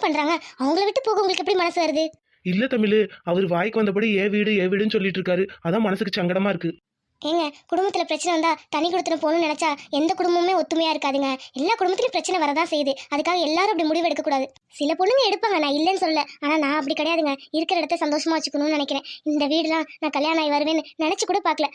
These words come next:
Speaker 1: ஆனா எனக்கு இப்படி ஒரு வாழ்க்கை ம-, கிடைச்சிருக்கு, அதை நான் என்னைக்கும் விட்டுட்டு வரமாட்டேன். நான் காசு பணத்துக்காக சொல்லல, எனக்கு உங்க அம்மா, அப்பா எல்லாரோடயும் இருக்கணும் தாங்க ஆசை.
Speaker 2: ஏன் தமிழ் செல்வி இப்படி இருக்க? நீ இன்னும் விட்டு விட்டு கொடுத்துட்டு போற.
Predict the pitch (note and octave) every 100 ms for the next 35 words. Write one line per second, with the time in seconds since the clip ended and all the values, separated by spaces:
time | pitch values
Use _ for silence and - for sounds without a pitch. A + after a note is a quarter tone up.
0 | - D4+ D#4+ D4 D#4 C#4+ D4 C#4+ D4+ E4
1 | D#4 C#4 _ D#4 D4 D#4 - - - C#4+
2 | C#4+ C#4 C#4+ E4+ G4 E4+ D#4 D#4 C#4+ D4+
3 | C#4+ - _ _ - C#4 C#4 D#4 F#4 G4
4 | F#4+ F4+ F#4 E4+ D4 D4 - - C#4 C#4
5 | C#4 C4+ _ C#4+ C4+ C#4+ C#4+ C#4+ C4+ C#4+
6 | D4 - C#4 D4+ D#4 F4 D#4 D4 D4 D4
7 | C#4+ C4+ C4+ B3+ _ _ _ G3 C4 D4+
8 | A#3 A3+ G#3+ B3 G3+ F#3+ F#3 F3+ F3+ -
9 | - G3+ G3+ G#3+ C#4+ G#3 A3+ G#3+ B3+ G#3
10 | F#3+ F#3 F3